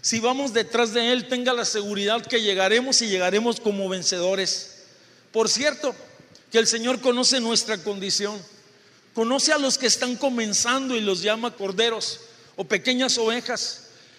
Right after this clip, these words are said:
Son los que tienen que ser ayudados, son los que tienen que ser levantados, son los que tienen que ser alentados. Pero a los creyentes maduros, Él nos anima, nos desafía a mantener el paso.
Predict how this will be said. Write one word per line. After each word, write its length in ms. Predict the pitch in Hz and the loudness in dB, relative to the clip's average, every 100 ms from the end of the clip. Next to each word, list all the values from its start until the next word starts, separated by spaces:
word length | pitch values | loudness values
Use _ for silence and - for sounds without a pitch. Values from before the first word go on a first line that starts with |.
| - - | -16 0
Son 200 | 226 247 | 2 4
los 120 | 262 | 4
que 100 | 247 | 2
tienen 320 | 214 240 247 | 0 0 0
que 120 | 247 | 0
ser 180 | 233 247 | 2 4
ayudados, 880 | 247 214 202 208 226 208 - - - - - - | 4 4 2 2 0 -2 -4 -6 -8 -18 -20 -8
son 240 | - 247 | -2 2
los 120 | 277 - | 2 2
que 120 | 262 | 0
tienen 320 | 262 262 262 | 0 -2 -2
que 120 | 262 | 0
ser 240 | 220 262 240 | 2 2 0
levantados, 1000 | 254 240 226 202 233 233 226 - - - - - - | 4 4 4 -2 -2 -2 -2 -2 -4 -6 -16 -20 -4
son 260 | - 233 | 4 6
los 100 | 247 | 6
que 120 | 240 226 | 2 2
tienen 340 | 233 233 240 | 2 2 0
que 140 | 240 | 2
ser 340 | 214 233 220 220 - | 2 4 0 -2 2
alentados. 1000 | 208 208 202 233 254 254 214 - - - - - - - _ | 2 2 0 2 4 4 4 2 0 -6 -16 -20 -20 -20 _
Pero 280 | 226 220 214 | 4 6 6
a 80 | |
los 200 | 220 208 | 6 4
creyentes 720 | - 233 233 262 262 294 254 233 | 4 4 4 4 2 0 0 2
maduros, 720 | 233 220 254 294 226 - - | 2 2 2 0 0 -2 -4
Él 200 | 226 233 | -2 0
nos 200 | 247 240 | 0 0
anima, 760 | 233 202 233 240 233 208 - - - - | 0 0 0 2 2 0 -4 -16 -20 -16
nos 240 | 185 220 180 | -6 -6 0
desafía 840 | 202 - 196 240 269 254 208 135 - - - 160 | 2 2 2 2 2 2 0 -4 -16 -20 -12 -4
a 80 | |
mantener 500 | 202 220 208 196 208 | 0 0 -2 -6 -4
el 120 | 214 - | -6 -6
paso. 360 | 202 196 - | -6 -4 -6